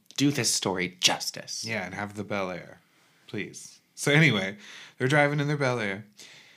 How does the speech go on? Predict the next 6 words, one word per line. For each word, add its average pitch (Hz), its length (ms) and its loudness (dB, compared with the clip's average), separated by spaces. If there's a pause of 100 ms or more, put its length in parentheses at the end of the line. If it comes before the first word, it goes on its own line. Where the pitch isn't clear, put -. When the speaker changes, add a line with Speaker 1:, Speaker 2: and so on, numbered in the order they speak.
(400)
Speaker 2:
Um, 117 580 -2 (440)
the 131 120 0
object's 143 400 0
descending 95 420 -2
on 80 180 -10
it, - 100 -20